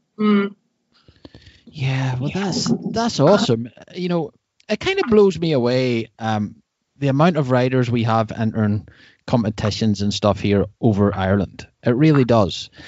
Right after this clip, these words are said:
Speaker 2: Because when I do speak to quite a lot of people that are involved running enduros and everything else in other areas, and I can assure you, a lot of them don't get the numbers we get for competitions here.
Speaker 1: For racing, yeah.
Speaker 2: Yeah.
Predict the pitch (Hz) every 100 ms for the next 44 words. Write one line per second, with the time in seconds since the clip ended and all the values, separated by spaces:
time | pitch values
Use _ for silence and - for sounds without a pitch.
0 | - - 147 156 147 - 202 196 190 -
1 | 170 131 151 143 135 127 127 110 127 123
2 | 113 113 107 110 90 107 104 98 113 117
3 | 120 113 101 - - _ _ _ _ _
4 | _ _ _ 127 123 120 117 107 104 117
5 | 117 113 107 110 107 107 110 104 104 104
6 | - - 110 113 123 110 107 110 113 104
7 | 90 85 - _ _ _ _ _ 117 113
8 | 107 - _ - - 135 135 120 - 151
9 | 139 110 101 117 135 156 147 131 131 123
10 | 120 101 110 110 104 98 104 110 107 92
11 | - _ _ _ _ - - - - 101
12 | 92 - 104 - 101 - 92 82 87 -
13 | 226 190 180 185 - 185 190 190 190 -
14 | 113 110 101